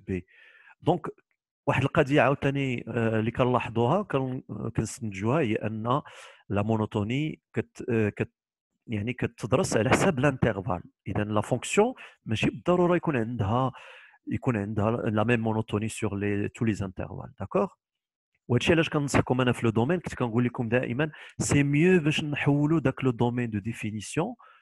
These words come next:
سو فورم ديال انترفال ولا اونيون دانترفال. إلا باقي عقلتو.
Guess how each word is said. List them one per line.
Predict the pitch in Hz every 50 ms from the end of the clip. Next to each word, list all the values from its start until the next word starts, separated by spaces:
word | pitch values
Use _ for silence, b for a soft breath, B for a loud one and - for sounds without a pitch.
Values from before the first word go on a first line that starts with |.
| b b
سو | - - 143
فورم | - - - 180 170 139 131 139 135 135 135 131 127 123 - -
ديال | 113 101 120 185 185 -
انترفال | 143 139 143 - 139 127 110 113 143 190 220 214 214 b b b b b b -
ولا | 131 135 143 156 156 151 - 170
اونيون | 160 165 160 170 185 214 226 233 214 185
دانترفال. | 123 135 131 123 - - 113 92 87 82 90 104 - _ _ _ _ _ _ _ _ _ _ _ _ _ _ _ - 123
إلا | 117 123
باقي | 110 120 117 - - 113
عقلتو. | 92 - - - 98 - -